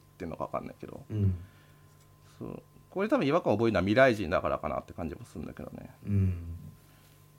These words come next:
Speaker 1: うん。で、でもまあ、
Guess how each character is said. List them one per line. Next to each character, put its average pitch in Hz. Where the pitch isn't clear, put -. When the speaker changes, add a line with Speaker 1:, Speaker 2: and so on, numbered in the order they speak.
Speaker 1:
う -
ん。 131
で、 175
で 208
も 160
ま 127
あ、 107